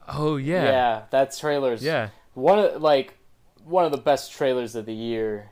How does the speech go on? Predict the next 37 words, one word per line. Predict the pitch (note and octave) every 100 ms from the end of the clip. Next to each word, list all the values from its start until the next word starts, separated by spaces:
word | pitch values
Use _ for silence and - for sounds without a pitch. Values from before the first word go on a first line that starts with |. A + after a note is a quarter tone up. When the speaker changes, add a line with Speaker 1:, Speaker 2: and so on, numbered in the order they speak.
| -
Speaker 2:
easily. | A#2+ A2+ A2 G#2+ G#2+
Like, | G#2+ G#2+ G#2+
Speaker 1:
Totally. | - C#3+ B2+ G#2 G#2
Speaker 2:
it's | C#3
such | - G3+ F#3+ F3
a |
Speaker 1:
Mm-hmm. | D3
Speaker 2:
well-cut | B2+ C3 A2 C#3 -
trailer. | C3+ B2+ B2+ A#2
It, | B2
like, | B2 B2+ B2 _ - - _
sh-, | - - C3
I, | C3+ C#3
I | - C#3+
saw | - D#3
it | D#3
at | C#3+
the | B2+
theater | - C#3+ C#3 B2+ B2+
the | B2 B2
other | A#2 A2+
day, | A#2+ A#2 A2+ G#2+ -
um, | A#2+ A#2+
when | A#2 A2+
I |
went | A2+ A#2
and | A2+
saw | - B2 A2+ A2+
something, | - A#2 A2 A2 A2+ A2+
and | G#2 A#2 A2 A2 A2 _ _ _ _ _ -
it | A#2+ -
shows, | - C3 B2 A#2
like, | A2+ A2+ -
all | C3 C3+ B2+
the | A#2
best, | B2 A#2 - - - -
um, | A2 A2 G#2+ G#2 G#2